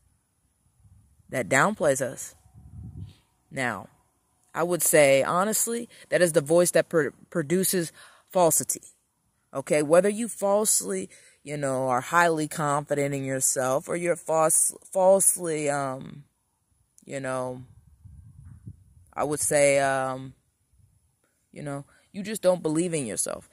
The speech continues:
And you have no real reason to not believe in yourself. You have every opportunity like everyone else. Okay? I'm gonna say this, some real shit, because this is how I grew up. Not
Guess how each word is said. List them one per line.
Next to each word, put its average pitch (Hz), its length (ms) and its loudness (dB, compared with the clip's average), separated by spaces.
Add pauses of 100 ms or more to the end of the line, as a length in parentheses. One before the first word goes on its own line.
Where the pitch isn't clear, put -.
(120)
And 190 140 -4
you 233 100 2
have 220 140 2
no 196 160 0
real 196 220 -2
reason 175 360 -6
to - 160 -4
not 151 280 -4
believe 139 260 -4
in 131 140 -8
yourself. 127 400 -8
You - 80 -6
have 170 140 -2
every 156 260 -2
opportunity 151 580 -6
like 135 260 -10
everyone 139 460 -8
else. - 360 -10 (640)
Okay? 135 360 -2 (1500)
I'm 143 100 -8
gonna 156 160 -4
say 147 220 2
this, 190 240 0
some - 200 -4
real 175 140 0
shit, - 340 -8 (220)
because 135 560 -2
this 135 200 2
is - 40 4
how 139 140 0
I 190 120 0
grew 151 260 -12
up. - 80 -18 (1160)
Not 196 280 -4